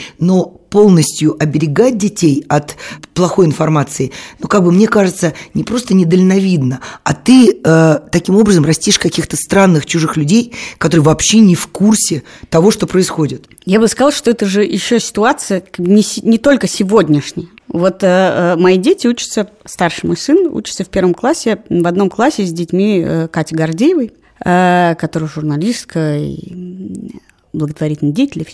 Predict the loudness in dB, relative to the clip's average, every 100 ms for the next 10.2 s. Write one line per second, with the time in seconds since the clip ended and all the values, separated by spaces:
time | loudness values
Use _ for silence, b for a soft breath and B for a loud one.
0 | _ B B B B -2 2 4 2 2
1 | 2 0 0 0 2 2 -2 -4 -2 -2
2 | -2 -2 2 2 0 -4 -2 2 2 0
3 | -4 -8 -10 -12 -14 _ _ _ -4 0
4 | 2 2 0 -4 -2 -2 -2 -2 -2 -2
5 | -4 -4 -2 -2 -2 -4 -4 -4 -8 -4
6 | -2 2 2 0 -4 -8 -10 -4 -4 -6
7 | -12 -4 0 0 -2 0 2 4 2 0
8 | -8 -10 -6 -6 -6 0 2 2 -2 -10
9 | -6 -2 -2 0 -2 -2 -4 -4 0 2
10 | 2